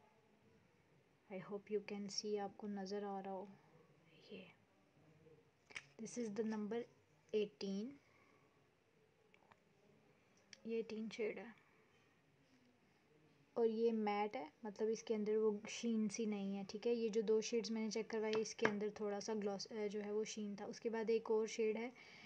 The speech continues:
number seventeen, इसके अंदर भी शीन है,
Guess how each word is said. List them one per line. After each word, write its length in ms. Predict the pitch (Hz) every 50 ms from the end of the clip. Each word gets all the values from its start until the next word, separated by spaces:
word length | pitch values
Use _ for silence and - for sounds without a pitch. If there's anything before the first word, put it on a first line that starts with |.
| - - - - 226
number 260 | 233 220 220 202 240
seventeen, 720 | 226 - - 220 214 214 214 202 208 214 202 220 294 311 - - - _ _ _ _ - - - - -
इसके 240 | 220 - - - 233
अंदर 240 | 214 208 208 214 202
भी 160 | 190 226 240
शीन 420 | 240 - - 220 214 214 220 226
है, 120 | 240 247